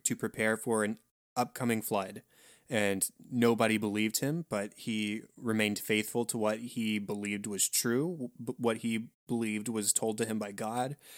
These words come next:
and he built the ark, and lo and behold, the storms came, and he and his family were protected because of that.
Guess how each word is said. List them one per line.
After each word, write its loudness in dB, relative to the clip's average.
and 0
he 2
built 2
the 0
ark, 2
and 0
lo 6
and 6
behold, 4
the -2
storms 6
came, 0
and -4
he 2
and 4
his 2
family 2
were 0
protected -2
because -2
of -6
that. -8